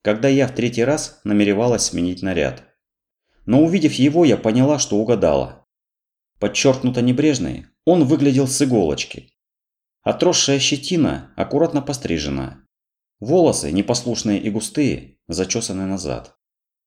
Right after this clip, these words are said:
Летние брюки в мелкую клетку вторят моему светло-серому платью из тонкого трикотажа. А рубашка в тон открывает взору кусочек широкой груди. Я отвела взгляд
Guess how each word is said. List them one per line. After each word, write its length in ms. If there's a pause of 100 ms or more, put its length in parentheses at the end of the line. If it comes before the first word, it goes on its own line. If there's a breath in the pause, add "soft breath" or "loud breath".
(300)
Летние 400
брюки 320
в 60
мелкую 360
клетку 640 (100)
вторят 440
моему 300
светло-серому 760
платью 460
из 160
тонкого 360
трикотажа. 760 (720)
А 120
рубашка 440
в 80
тон 400
открывает 520
взору 340
кусочек 440
широкой 420
груди. 560 (920)
Я 220
отвела 420
взгляд 380